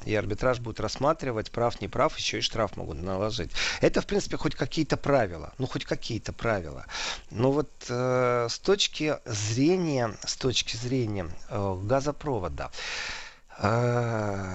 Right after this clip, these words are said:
ну вот как быть тем, кто действительно живет не здесь и сейчас истерией войны,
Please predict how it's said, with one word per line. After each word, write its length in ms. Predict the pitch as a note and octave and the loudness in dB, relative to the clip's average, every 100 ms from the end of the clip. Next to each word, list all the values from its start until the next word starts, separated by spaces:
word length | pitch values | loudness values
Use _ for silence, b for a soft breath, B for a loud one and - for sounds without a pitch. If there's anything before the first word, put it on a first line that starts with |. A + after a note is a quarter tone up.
| E2 E2+ D2 - B B B B B B B B - | -6 -6 -6 -8 B B B B B B B B 2
ну 160 | C3+ | 6
вот 260 | E3 - - - | 6 4 -6 -12
как 560 | - F3+ D3+ - - - | 2 4 4 -2 -10 -10
быть 580 | - A2 E3 A#3+ - - - - | -10 -2 -2 0 -4 -8 -12 -14
тем, 220 | - E3 G#3+ | 0 2 2
кто 440 | - - C#3+ B2 | -4 -4 -2 -2
действительно 840 | G#2+ A2+ A#2 - F#3 C#3+ B2+ A2+ - - | -2 0 0 -2 -4 -2 0 0 -2 -4
живет 480 | A#2 A2+ B2+ B2+ A#2+ | 0 0 2 0 0
не 80 | |
здесь 300 | A2 B2 A2 | 0 2 0
и 40 | G2+ | -2
сейчас 480 | - - A#2+ G2+ G#2 | -4 0 2 2 -2
истерией 480 | - - A#2 G#2 | -6 -2 0 0
войны, 480 | F#2+ A2+ A#2 D3+ A3+ | 4 4 4 2 0